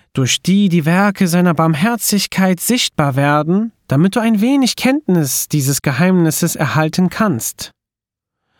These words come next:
So muss zum Beispiel der Schöpfer, der zwei Dinge gleichzeitig erschaffen hat, das eine auf der Erde und das andere im Himmel, oder das eine im Osten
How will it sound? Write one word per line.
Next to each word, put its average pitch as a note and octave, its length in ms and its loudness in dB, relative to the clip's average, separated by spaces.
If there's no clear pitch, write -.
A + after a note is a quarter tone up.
So - 180 0
muss B3 280 -2
zum A3 160 2
Beispiel G#3+ 380 -2
der F#3 120 0
Schöpfer, G#3 540 -2
der E3 180 0
zwei F3 260 0
Dinge F3 300 2
gleichzeitig E3+ 840 -2
erschaffen D#3+ 640 -2
hat, - 380 -6
das - 240 -2
eine A3+ 520 2
auf - 180 -4
der D#3+ 160 0
Erde F3 560 0
und C#3 140 -2
das B2+ 140 -2
andere F#3 440 2
im E3 100 2
Himmel, C#3+ 500 0
oder D#3+ 460 0
das - 220 -4
eine E3+ 340 2
im C3+ 120 0
Osten E3 600 -2